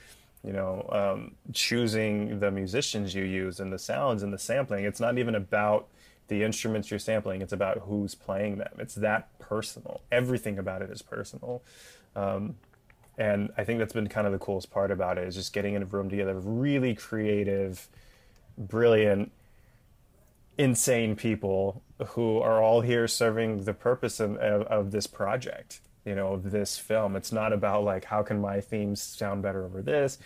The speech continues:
Well, my instrument did this, or, you know, my edit did this. No, it's, it's so not about you. It's not about one person. It's about the overall life and essence of the movie, so that it can be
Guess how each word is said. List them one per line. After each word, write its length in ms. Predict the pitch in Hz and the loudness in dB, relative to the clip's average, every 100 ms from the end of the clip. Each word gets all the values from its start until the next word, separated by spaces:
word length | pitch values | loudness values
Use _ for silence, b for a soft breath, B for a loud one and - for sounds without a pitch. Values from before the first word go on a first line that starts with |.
| B - | B -4
Well, 100 | 110 | 2
my 220 | 104 120 | 4 4
instrument 420 | 117 - 113 104 | 2 2 2 0
did 180 | 104 98 | 0 0
this, 360 | 147 143 135 - | 4 4 4 4
or, 120 | 104 | 2
you 160 | 101 98 | 2 0
know, 140 | 98 | 0
my 160 | 101 110 | 2 4
edit 300 | 117 113 107 | 4 4 2
did 180 | 107 107 | 0 0
this. 220 | 117 - B B B B - | -2 -4 B B B B 0
No, 260 | 147 131 104 | 6 8 8
it's, 200 | 101 - | 4 0
it's 240 | 127 - | 0 0
so 360 | - 135 131 127 | 2 6 8 8
not 260 | 117 113 | 6 6
about 440 | 101 101 98 98 - _ _ | 6 6 6 2 0 _ _
you. 360 | 107 101 98 92 | -2 0 0 -2
It's 160 | - | -4
not 180 | 113 110 | 0 2
about 300 | 104 104 98 | 4 4 4
one 180 | 101 98 | 0 0
person. 300 | 104 98 - | -2 -2 -2
It's 140 | 98 107 | -4 -4
about 520 | 92 98 95 98 - | 0 0 2 0 -2
the 140 | 104 | -4
overall 880 | - 101 101 98 98 95 92 90 90 - - | 0 0 0 -2 0 2 2 -2 -6 -10 -6
life 540 | 98 95 92 92 - - | -2 -2 -2 -6 -14 -10
and 120 | 101 | -8
essence 380 | 98 113 101 92 | -6 -8 -8 -8
of 160 | - 101 | -8 -6
the 100 | 98 | -4
movie, 340 | 98 95 95 | -4 -4 -6
so 180 | - 104 | -6 -6
that 220 | 107 - | -4 -4
it 120 | - - | -6 -8
can 160 | 101 | -6
be 340 | 98 95 98 | -6 -6 -6